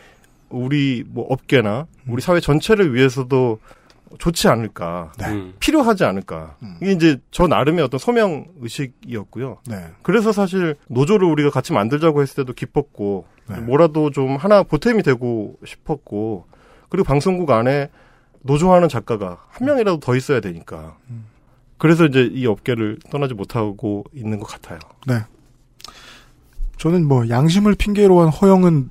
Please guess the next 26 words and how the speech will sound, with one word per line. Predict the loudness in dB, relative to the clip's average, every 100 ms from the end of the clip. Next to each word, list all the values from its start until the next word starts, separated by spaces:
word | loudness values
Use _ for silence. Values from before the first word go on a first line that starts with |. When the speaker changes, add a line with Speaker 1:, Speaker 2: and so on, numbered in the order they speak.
| -10 _ _
Speaker 2:
되게 | -4 2
있어야 | 2 2 4 4
하는 | 4 0 -2 -4 -6 -6 -4
일일 | -2 -2
거라고 | 0 0 0
생각합니다. | -2 -2 -6 -8 -12 -8
Speaker 3:
네. | -6 -6 -10 -6
Speaker 2:
네, | 0 0 0
솔직하게 | -6 -6 -6 -4 -4
말해주셔서 | -4 -4 -6 -10 -18
감사합니다. | -20 -16 -18 -18 -20 -20 _ -20 -20 -20 -20
정말, | -10 -2 2 2 0
정말, | 2 4 4
정말 | 0 -4
사람 | -4 -4 -4
사는 | -4 -4
거 | -4 -4 -2 -4
게요. | -2 -2 -2 -6 _ _ -20 -20 -20 -2
일을 | 0 4 4
해서 | 2
그 | -2 -2
일이 | -2 -2 -4
재미있어 | -2 -2 -2 -2 -4 -2 -2
하는 | 0 0 0
노동자. | 0 -2 -8 -12 -16 -20 _
Speaker 3:
네. | -4 -4 -6